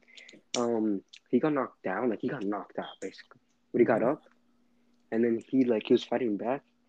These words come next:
Speaker 1: and he made the other guy quit of, like, how hard he was hitting him. So.
Speaker 2: Mm.
Speaker 1: Yeah, I know, but he, there was something off about, like, Jake Paul, though, I swear. He wasn't, like, so aggressive as he normally was.
Speaker 2: Really?
Speaker 1: Yeah, but also, the other guy was actually pretty good. He was really good, honestly.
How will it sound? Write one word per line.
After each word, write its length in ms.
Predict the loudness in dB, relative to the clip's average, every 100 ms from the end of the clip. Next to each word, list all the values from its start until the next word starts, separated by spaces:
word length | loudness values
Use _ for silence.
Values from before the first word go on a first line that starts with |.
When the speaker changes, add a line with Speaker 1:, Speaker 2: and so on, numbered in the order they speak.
| _ -8
Speaker 1:
and 120 | 0 2
he 120 | 4
made 200 | 4 6
the 100 | 6
other 120 | 6
guy 200 | 2 -2
quit 460 | -4 0 2 2 -2 _ _ _ _ _ -12
of, 100 | -8
like, 160 | -8
how 120 | -4 -2
hard 160 | 0
he 60 | 0
was 60 | -2
hitting 140 | -6
him. 60 | -10 -18
So. 80 | -20 _ _ -18
Speaker 2:
Mm. 400 | -14 -14 -14 -16 -20 -20 _ _ -20 -20 _
Speaker 1:
Yeah, 80 | -8
I 40 | -6
know, 160 | -4
but 100 | 0
he, 240 | 2 2 0 _ _ _ _ _ _
there 80 | -10
was 80 | -8
something 360 | -8 -2 -2 -2
off 260 | -12 -12 -12
about, 240 | -6 -2 -2
like, 140 | -4 -6 0
Jake 140 | 0
Paul, 240 | 0 -2
though, 140 | 2 0
I 40 |
swear. 340 | 0 0 2 6
He 100 | 6
wasn't, 240 | 4 4
like, 140 | 2 2
so 160 | 2
aggressive 420 | 2 2 0 0
as 100 | -2 0
he 60 |
normally 320 | 0 2 0
was. 280 | 0 -2 -4 -10 -20 _ _ _ -20 -20 _ -16
Speaker 2:
Really? 580 | -6 -2 0 -2 -6 -14 _ _ _ _ _ -4
Speaker 1:
Yeah, 140 | -2 2
but 160 | 2
also, 180 | 0 0
the 60 | 2
other 140 | 2
guy 280 | 0 -2 -2
was 200 | -2 0
actually 240 | 0 -2
pretty 200 | 0 0
good. 200 | 2 0
He 120 | -2
was 100 | 0 2
really 300 | 4 4 4
good, 160 | 0
honestly. 440 | -2 -10 -12 -16